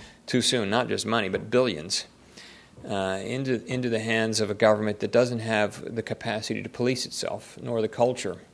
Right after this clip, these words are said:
uh, to, to, uh, to root out corruption. And,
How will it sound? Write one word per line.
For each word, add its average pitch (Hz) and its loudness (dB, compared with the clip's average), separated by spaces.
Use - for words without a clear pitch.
uh, 87 -6
to, 92 -8
to, 98 -6
uh, - -10
to 104 -8
root 120 4
out 147 4
corruption. - -10
And, 113 -4